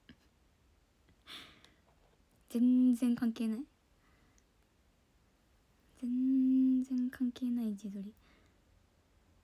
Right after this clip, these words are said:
やばい、しかも消せない。もう送信取り消しできない。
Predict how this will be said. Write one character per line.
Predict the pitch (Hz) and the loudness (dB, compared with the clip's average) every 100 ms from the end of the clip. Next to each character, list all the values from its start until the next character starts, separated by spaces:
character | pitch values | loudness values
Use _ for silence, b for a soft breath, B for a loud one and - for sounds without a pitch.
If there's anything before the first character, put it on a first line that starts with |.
| _ _ _ _ _ _ _ _ _ _ _ _ 240 | _ _ _ _ _ _ _ _ _ _ _ _ -14
や | |
ば | 220 | -14
い、 | |
し | - | -6
か | 233 | -4
も | 214 | -4
消 | - | -4
せ | 240 | -2
な | 233 | -2
い。 | 240 - | -4 -4
も | 233 | -6
う | |
送 | 226 262 | -4 -4
信 | 269 262 | -2 0
取 | 262 | -2
り | 262 | -4
消 | |
し | 262 220 | -6 -6
で | 208 | -6
き | 214 | -6
な | |
い。 | 202 | -6